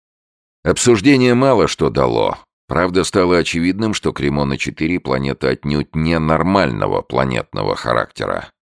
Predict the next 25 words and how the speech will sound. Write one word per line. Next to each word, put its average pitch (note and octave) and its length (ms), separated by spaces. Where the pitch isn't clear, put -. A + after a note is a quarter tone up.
И C#2+ 100
неразгаданная D2 840
сфера G#2+ 360
вокруг A#1 460
неё, A#1+ 320
превращавшая A#1+ 880
для G#1 180
наблюдателей A#1+ 800
извне A1+ 460
прекрасное A#1 680
местечко A#1+ 600
в G1+ 140
мёртвое A1 540
тело, G1+ 420
и F2+ 120
внешнее E2+ 680
благолепие, C#2+ 1080
картина C#2+ 520
всеобщего B1 640
радушия A#1+ 760
при C#2 160
отнюдь C#2 460
не C#2 140
благостных A1+ 840
жизнеотправлениях. A1 1500